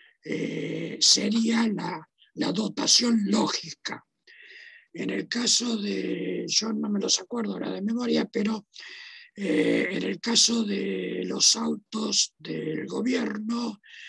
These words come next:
eh, si no me equivoco, es cada trescientos empleados públicos existe un auto en, eh, en el organismo, digamos, ¿no? Entonces, eh,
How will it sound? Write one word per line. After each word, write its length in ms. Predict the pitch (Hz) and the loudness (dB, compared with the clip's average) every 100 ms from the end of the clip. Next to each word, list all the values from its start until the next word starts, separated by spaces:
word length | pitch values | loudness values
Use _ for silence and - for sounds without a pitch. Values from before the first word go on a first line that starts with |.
| - - | -20 -20
eh, 280 | 180 165 - | -6 -2 0
si 180 | - - | 2 2
no 120 | 220 | 4
me 100 | 220 | 4
equivoco, 580 | - 220 220 240 - 214 | 2 0 0 0 -2 -2
es 220 | 214 - - | 0 -2 -2
cada 320 | 196 185 180 | -2 -2 -2
trescientos 920 | - 185 - 226 240 220 - 190 - | 0 2 4 4 2 2 0 2 2
empleados 440 | 170 165 202 - | 0 -6 -2 -2
públicos 760 | - 240 226 208 202 233 226 - - - - - | 0 0 2 0 0 0 2 -2 -6 -18 -16 -4
existe 800 | 180 - - 208 - 202 226 - | -2 2 2 0 -2 2 2 2
un 300 | - 240 220 | 2 4 4
auto 600 | 202 202 175 208 202 - _ - - - - | 4 2 -2 0 0 -2 _ -20 -20 -16 -2
en, 400 | 185 185 190 170 | 0 0 -4 -10
eh, 800 | 175 156 156 147 147 151 - 277 _ _ - - - _ | -6 0 0 0 0 0 -2 -8 _ _ -20 -20 -20 _
en 280 | - 160 160 | -8 -4 -4
el 520 | - - - - - | -2 -2 -2 -2 0
organismo, 640 | - - - 160 151 - - | 0 0 2 2 0 -2 -4
digamos, 340 | - - - | -2 -4 -8
¿no? 180 | 220 - _ _ - - - - | -8 -8 _ _ -20 -20 -20 -10
Entonces, 960 | - 190 180 220 214 - 226 226 220 - | -4 -2 2 4 6 6 6 4 4 2
eh, 580 | 175 - - - 165 156 | 0 0 2 0 0 -4